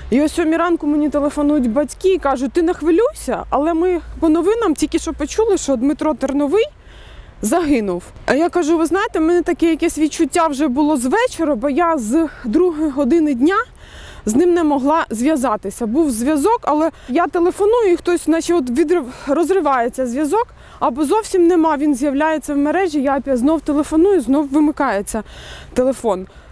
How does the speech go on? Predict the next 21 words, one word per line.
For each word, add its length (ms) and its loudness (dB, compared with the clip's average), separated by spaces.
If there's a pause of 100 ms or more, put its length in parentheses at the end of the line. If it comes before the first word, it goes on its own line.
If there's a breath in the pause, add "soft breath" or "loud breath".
(120)
І 140 2
він 180 4
не 80 4
брав 280 -2
трубку. 340 -6
Тобто 280 -2
з 100 -4
обіду 400 2
вже 280 0
я 440 0
розуміла, 720 2
що 260 -4
щось 280 -2
трапилося. 800 -2
Я 140 2
не 120 2
спала 400 0
цілу 300 0
ніч, 460 2
телефонувала 840 0
йому 380 -2